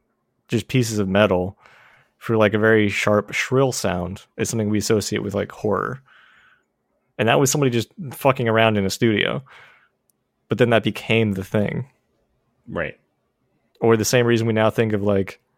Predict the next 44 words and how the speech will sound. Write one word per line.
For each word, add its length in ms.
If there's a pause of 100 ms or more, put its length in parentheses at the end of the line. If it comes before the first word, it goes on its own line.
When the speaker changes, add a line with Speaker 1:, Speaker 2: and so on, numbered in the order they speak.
(200)
Speaker 1:
jazz 400
and 100
sex 340
being 220
a 40
thing 200
together. 540
Speaker 2:
<laughs> 40 (420)
Right. 320
Speaker 1:
You 80
hear 100
a 60
jazzy 400
riff, 200
you're 100
Speaker 2:
Wah, 60
Speaker 1:
like, 120
"Oh, 300
Speaker 2:
wah, 100
Speaker 1:
it 40
was, 280
Speaker 2:
wah, 60
Speaker 1:
uh, 120
Speaker 2:
wah. 60
Speaker 1:
in 140
Speaker 2:
Yeah. 160
Speaker 1:
the 60
mood," 600
type 240
thing, 240 (220)
right? 180 (240)
Speaker 2:
That 140
is 120
really 220
funny. 480 (280)
And 580 (560)
I 100
don't 100
know, 100
you 140 (120)
literally 340
have 220
to 80
be 360